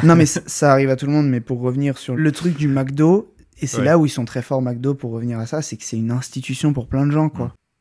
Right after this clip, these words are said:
Speaker 2: Mm. Ouais, et puis ça se transmet de génération en génération. Et puis t'as ce truc aussi, putain, j'avais lu une étude, genre, euh, en gros, le fromage fondu, c'est hyper addictif,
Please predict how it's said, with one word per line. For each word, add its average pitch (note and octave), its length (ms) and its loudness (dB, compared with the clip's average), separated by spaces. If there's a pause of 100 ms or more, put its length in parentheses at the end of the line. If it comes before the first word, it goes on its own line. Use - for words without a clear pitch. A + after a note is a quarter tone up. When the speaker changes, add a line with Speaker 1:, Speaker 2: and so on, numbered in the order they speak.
Speaker 2:
Mm. A2+ 60 -4
Ouais, B2 120 4
et - 20 2
puis - 100 -14
ça F#2 120 -6
se - 60 -12
transmet G2 320 -8
de F#2 60 -10
génération F2+ 440 -8
en F#2+ 80 -8
génération. F2+ 520 -8
Et G2+ 60 -8
puis E2+ 100 -16
t'as G2 140 -2
ce - 100 -16
truc D3 280 -10
aussi, G#2+ 260 -12
putain, B2 180 -14
j'avais F2+ 240 -10
lu F#2 160 -6
une G#2+ 120 0
étude, A#2 420 -4 (480)
genre, F2+ 340 -8
euh, E2 540 -8 (200)
en F#2 120 -12
gros, G2 140 0
le B2+ 60 0
fromage G#2 340 -6
fondu, G#2+ 260 -4
c'est - 160 -10
hyper G#2+ 220 -8
addictif, G#2 500 -10